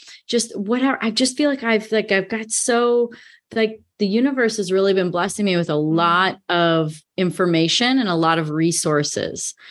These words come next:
Speaker 2: Yeah.
Speaker 1: And, um, and I'm really grateful for that. I, if I,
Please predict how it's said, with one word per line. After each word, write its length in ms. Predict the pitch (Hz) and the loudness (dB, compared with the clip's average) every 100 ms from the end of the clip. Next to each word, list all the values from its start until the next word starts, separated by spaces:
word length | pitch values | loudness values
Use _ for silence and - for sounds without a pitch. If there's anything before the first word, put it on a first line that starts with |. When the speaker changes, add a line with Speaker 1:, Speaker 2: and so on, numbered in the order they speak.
| 208 | -16
Speaker 2:
Yeah. 240 | 175 156 156 | -14 -12 -6
Speaker 1:
And, 520 | 170 165 165 160 156 - | 0 2 2 2 0 -2
um, 640 | 165 156 156 156 156 156 _ _ _ _ - | 0 2 2 0 -2 -6 _ _ _ _ -8
and 100 | 180 | -4
I'm 160 | 175 | -2
really 220 | 180 196 190 | 0 0 0
grateful 400 | 190 180 - 165 | 0 -2 -4 -8
for 160 | 156 | -4
that. 320 | 143 135 - - | -2 -2 -4 -2
I, 340 | 175 170 - - | 0 0 -2 -4
if 160 | 180 | -2
I, 340 | 202 180 165 | 0 2 0